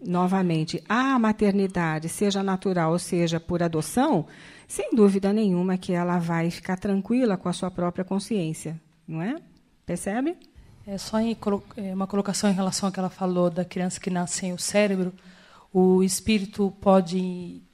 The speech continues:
Speaker 2: em um segundo de vida, conseguir resgatar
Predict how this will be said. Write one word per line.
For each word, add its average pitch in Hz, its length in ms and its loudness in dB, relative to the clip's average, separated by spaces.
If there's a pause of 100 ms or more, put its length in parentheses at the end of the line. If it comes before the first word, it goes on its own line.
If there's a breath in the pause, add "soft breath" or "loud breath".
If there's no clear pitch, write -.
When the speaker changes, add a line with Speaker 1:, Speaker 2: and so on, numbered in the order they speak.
Speaker 2:
em 196 120 0
um 208 60 6
segundo 220 460 6
de 196 120 4
vida, 190 540 0 (300 soft breath)
conseguir 196 340 0
resgatar 190 960 2